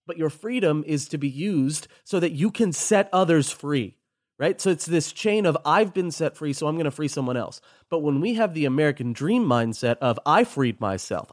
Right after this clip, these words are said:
I earned what I get, I do what I want because I earned that right, and we have ownership of it," then suddenly we, we say, "Well, I got mine, now they have to get theirs." And honestly, I see this from,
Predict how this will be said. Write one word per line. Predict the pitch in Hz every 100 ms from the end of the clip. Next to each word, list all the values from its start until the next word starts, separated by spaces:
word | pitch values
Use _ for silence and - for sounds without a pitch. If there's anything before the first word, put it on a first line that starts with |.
| -
I | 147 208 214
earned | 170 139 117
what | 117
I | 113 107
get, | 101 104 87 - _ _ -
I | 160 208
do | 147 160
what | 135 120
I | 113
want | 107 104 127
because | 147 131 160 -
I | 151 160 151 _ _
earned | 160 196 196
that | 135 120 107
right, | 101 98 156 - _ _
and | 135 127
we | 165
have | 185 135
ownership | 127 165 226 - 120 -
of | 113
it," | 110 127 _ _ _ _ -
then | 123 160
suddenly | 143 185 208 214 143
we, | 143 151 147 143
we | 135
say, | 135 156 135 127
"Well, | 127 131
I | 139 185
got | 160 147
mine, | 131 120 107 113 - _ -
now | 120
they | 117 113
have | 110
to | 107
get | 104 98
theirs." | 98 - - - -
And | 170 147
honestly, | 190 240 - 156 143
I | 165
see | 233 233
this | 196 170 -
from, | 147 131 117 113